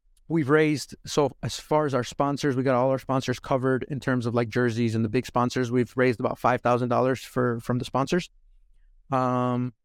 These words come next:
and then, like, tryouts, for example, we, we're two spots away from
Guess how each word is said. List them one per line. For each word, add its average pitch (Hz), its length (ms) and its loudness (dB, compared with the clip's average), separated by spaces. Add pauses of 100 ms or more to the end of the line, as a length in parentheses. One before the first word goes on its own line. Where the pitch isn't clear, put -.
(420)
and 151 180 4
then, 143 640 2 (380)
like, 127 140 0
tryouts, 131 480 0
for 135 140 2
example, 127 640 0
we, 127 440 0 (160)
we're 139 320 2
two 175 240 -2
spots - 400 -2
away 139 280 2
from 123 440 0